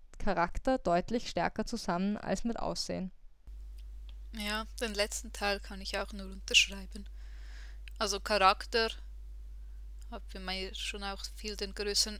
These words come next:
Speaker 2: Einfluss als Aussehen auf, ja, nicht jede Anziehung, vielleicht nicht unbedingt auf die ästhetische Anziehung, aber auf die anderen Anziehungsebenen.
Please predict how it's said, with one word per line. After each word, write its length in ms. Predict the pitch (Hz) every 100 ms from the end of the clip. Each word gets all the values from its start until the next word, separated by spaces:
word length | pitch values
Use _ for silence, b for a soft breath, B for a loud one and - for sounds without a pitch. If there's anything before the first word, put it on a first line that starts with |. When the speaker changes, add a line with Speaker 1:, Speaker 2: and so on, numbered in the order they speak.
| -
Speaker 2:
Einfluss 600 | - 196 196 190 185 - -
als 300 | 175 - - -
Aussehen 540 | 185 180 - 180 175 -
auf, 520 | 180 175 - - - - - b b b b b b b - - - - - - -
ja, 260 | 180 196 202
nicht 260 | 214 -
jede 260 | 233 254 240
Anziehung, 500 | 247 - 233 240 262
vielleicht 320 | - 190 -
nicht 200 | - -
unbedingt 420 | 208 208 196 202 190
auf 100 | -
die 100 | 185
ästhetische 600 | 185 - 240 277 - 208
Anziehung, 500 | 226 - 214 214 208
aber 240 | 185 185
auf 100 | 180
die 120 | -
anderen 280 | 170 190 185
Anziehungsebenen. 840 | 180 - 202 202 - 190 196 190